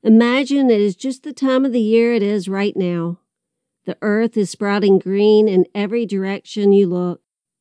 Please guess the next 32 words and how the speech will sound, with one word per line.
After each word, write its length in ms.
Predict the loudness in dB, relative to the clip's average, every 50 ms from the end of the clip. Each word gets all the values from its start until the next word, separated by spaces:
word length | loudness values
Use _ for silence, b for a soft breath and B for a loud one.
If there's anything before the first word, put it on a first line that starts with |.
| _ _ _ _ _ _ _ _ _ _ _ _ _ _ _ _ _ -2
You 160 | 0 2 2
walk 360 | 4 2 2 0 -2 -4 -4
beside 360 | -4 -4 -4 -4 -4 -6 -4 -6
a 80 | -6
calm 460 | -10 -8 -6 -4 -2 0 0 0 0
lake, 480 | 0 0 0 0 0 -2 -2 -4 _ _ _ _
soaking 520 | _ -12 -8 -6 -6 -4 0 2 4 4
it 120 | 4 2
all 300 | 2 -2 -2 -2 -4 -4
in, 580 | -6 -4 -4 -4 -2 -2 -2 -2 -2 -4 -4 -6
when 220 | -6 -4 -2 -2 -2
something 560 | -4 -4 -4 -4 -4 -2 -2 0 0 0 0
catches 460 | 0 -2 -4 -2 -2 -6 -6 -6 -4
your 180 | -6 -6 -6 -6
eye 600 | -8 -6 -4 -4 -4 -4 -4 -4 -4 -6 -8 -8 -2
in 140 | 0 0
the 80 | 0 0
lake. 380 | 0 -2 -4 -4 -6 -10 -12 _ _ _ _ _ _ _ _ _ _ _ _ _ _ _ _ _ _ 0
And 140 | 2 4 6
you 100 | 6 6
notice 440 | 6 4 4 0 -2 -4 -4 -4 -4
it 100 | -2 -2
is 180 | -2 -2 -2
a 60 | -4
reflection 680 | -4 -4 -4 -6 _ -10 -10 -10 -10 -10 -8 -6 -4 -4 -4
of 60 | -4
the 80 | -6 -10
clouds 560 | _ -8 -8 -6 -4 -4 -4 -6 -8 -10 -12
high 340 | -16 -12 -10 -8 -6 -4 -6
in 220 | -4 -2 0 0
the 80 | 0 0
sky. 580 | -4 -10 -10 -8 -8 -8 -8 -8 -10 -12 -12